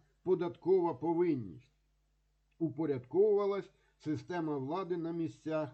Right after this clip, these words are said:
в зв'язку з чим посилилась значимость чиновництва. Чиновники почали у Прусії відігравати значну роль в управлінні країною. Як результат, в країні почали швидко розвиватися ринкові відносини,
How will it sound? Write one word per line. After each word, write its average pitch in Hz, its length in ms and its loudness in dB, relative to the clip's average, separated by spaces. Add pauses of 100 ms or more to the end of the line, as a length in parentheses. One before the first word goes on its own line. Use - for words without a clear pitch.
(340)
в 110 60 -14
зв'язку 151 640 -2
з 120 60 -12
чим 190 340 -6 (280)
посилилась 185 1000 0
значимость 160 880 -4 (260)
чиновництва. 160 960 -2 (840)
Чиновники 165 840 -4 (320)
почали 170 460 -4
у 165 200 0
Прусії 180 460 -6
відігравати 170 720 -4
значну 156 640 -2
роль 196 260 2 (280)
в 139 120 -4
управлінні 156 600 -2
країною. 123 680 -6 (360)
Як 160 260 -2
результат, 185 680 -2 (320)
в - 40 -20
країні 233 400 -4
почали 185 520 -2
швидко 190 420 -4
розвиватися 160 800 -2
ринкові 156 500 2
відносини, 147 720 -2